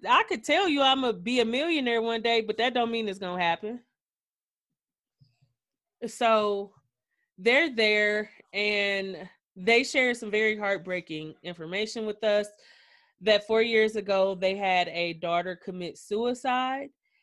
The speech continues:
and the relationship has been extremely rocky since then. Um, and that's probably due to them still being cloaked in grief.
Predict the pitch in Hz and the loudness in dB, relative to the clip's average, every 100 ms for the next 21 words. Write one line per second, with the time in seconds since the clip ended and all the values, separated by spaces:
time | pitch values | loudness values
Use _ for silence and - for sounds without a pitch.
0 | _ _ - 208 202 196 185 165 190 180 | _ _ -2 0 0 -2 -4 -2 -2 -2
1 | 190 220 233 226 220 220 220 196 180 185 | 0 0 0 -6 -2 -2 -2 -4 -4 -6
2 | 180 - 156 - 196 196 202 190 175 185 | -6 -10 -14 -10 -6 -6 -6 -6 -4 -2
3 | 190 - 190 165 - - 220 247 - 262 | -2 -4 -12 -12 -12 0 0 0 -6 -4
4 | 262 277 269 254 _ _ _ _ - 226 | -2 -2 -4 -8 _ _ _ _ -4 0
5 | 226 220 220 214 _ 254 285 427 453 403 | 0 0 -4 -8 _ -4 2 2 2 2
6 | 381 370 330 330 285 233 302 302 277 277 | 2 2 -2 -4 -2 -2 -2 -4 -4 -4
7 | 262 - 262 269 269 254 185 - 226 226 | -6 -4 -2 -2 -2 -2 -4 -2 -2 -2
8 | - 233 220 320 220 | -4 -6 -4 -4 -4